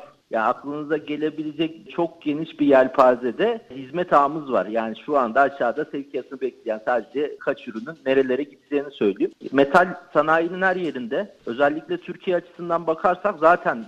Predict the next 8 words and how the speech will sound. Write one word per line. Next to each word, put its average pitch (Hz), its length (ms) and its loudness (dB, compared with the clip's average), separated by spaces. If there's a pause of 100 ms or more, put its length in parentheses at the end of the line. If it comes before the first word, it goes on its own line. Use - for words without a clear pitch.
(160)
Türkiye'de, 123 1000 -6
dünyada 143 720 2
metalde 110 680 -2
önemli 110 440 -4
bir 101 80 -10
yerde. 101 420 -4 (160)
Şu 147 80 4
anda 143 240 2